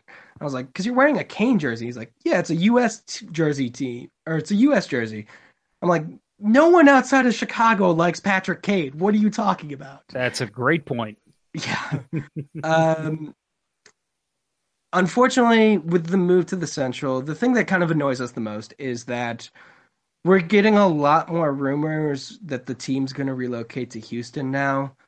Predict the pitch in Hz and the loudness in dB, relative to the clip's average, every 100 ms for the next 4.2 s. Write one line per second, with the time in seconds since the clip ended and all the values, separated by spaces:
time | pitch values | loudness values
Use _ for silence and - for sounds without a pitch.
0 | _ _ _ 143 143 202 240 233 180 190 | _ _ _ -12 -2 2 4 4 4 2
1 | 165 147 120 113 117 120 135 131 113 110 | 0 -2 -6 -6 -8 -8 -6 -6 -6 -8
2 | 113 - 127 120 123 123 123 - 160 160 | -10 -10 -8 -6 -4 -2 -4 -8 -6 2
3 | 214 - - 143 - 110 107 98 - 110 | 2 2 -2 -6 -6 -10 -10 -18 -16 -12
4 | 117 - | -14 -16